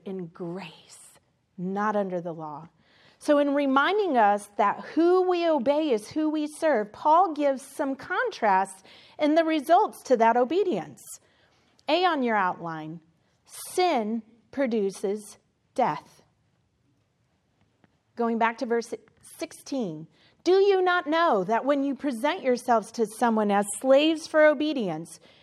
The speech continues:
you are slaves of the one whom you obey, either of sin, resulting in death?" And later on in Romans, Paul repeats this truth to drive it home in Romans eight thirteen.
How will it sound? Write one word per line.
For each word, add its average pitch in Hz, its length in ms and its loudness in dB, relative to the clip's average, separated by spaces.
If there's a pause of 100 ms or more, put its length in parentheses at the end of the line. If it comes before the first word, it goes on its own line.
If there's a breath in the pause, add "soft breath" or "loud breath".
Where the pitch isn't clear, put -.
(200 soft breath)
you 277 200 4
are 202 160 4
slaves 311 680 2
of 320 140 2
the 339 100 2
one 311 340 0
whom 269 280 -2
you 269 240 0
obey, 233 720 2
either 233 420 4
of 202 200 2
sin, 311 800 -2 (260 soft breath)
resulting 240 540 0
in 359 200 0
death?" 233 440 2 (1120)
And 220 180 0
later 247 280 4
on 262 220 0
in 269 200 -4
Romans, 269 420 0
Paul 240 300 2
repeats 214 540 -4
this 220 280 -2
truth 202 280 -6
to - 140 -10
drive 220 300 2
it 247 180 -2
home 226 300 -4
in 175 140 -6
Romans 202 480 -2
eight 233 220 -4
thirteen. 233 720 -4